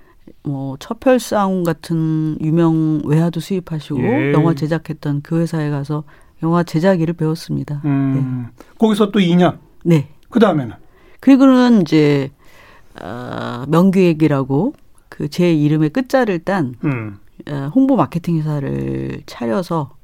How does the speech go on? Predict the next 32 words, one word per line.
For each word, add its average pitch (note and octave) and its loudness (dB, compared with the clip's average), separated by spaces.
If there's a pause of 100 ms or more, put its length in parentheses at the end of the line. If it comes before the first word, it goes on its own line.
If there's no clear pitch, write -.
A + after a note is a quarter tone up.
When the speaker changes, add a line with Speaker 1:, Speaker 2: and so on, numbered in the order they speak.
(120)
Speaker 2:
창업? G3 4 (200)
Speaker 1:
예, F3 6
근데 F3 2
말이 D#3 4
창업이지 A#3+ 2
뭐 D3+ 0
그냥 D#3+ 0 (320)
아주 C3 -4
조그맣게 E3 0
시작을 G3 2
Speaker 2:
아니, F#3 -2
그래도, G#3+ 4 (120)
Speaker 1:
했고요. C#3 -4
Speaker 2:
그래도 C#3 0
Speaker 1:
그리고 F#3+ 0
이제 D#3+ 0
Speaker 2:
영화 G3+ 6
Speaker 1:
결혼 A3+ 4
Speaker 2:
관련된 A3+ 4
실무 D#4+ 6
경력도 A3+ 4
딱 B3+ 0
사 - 0
년밖에 C4+ 6
안 D#3+ 2
되잖아요, G#3 4
그러면. A#2+ -6
Speaker 1:
그렇죠. F3 -4 (120)
Speaker 2:
홍보 A#3+ 6
이 F3+ 4
년, F#3 4 (480)
제작 G3 0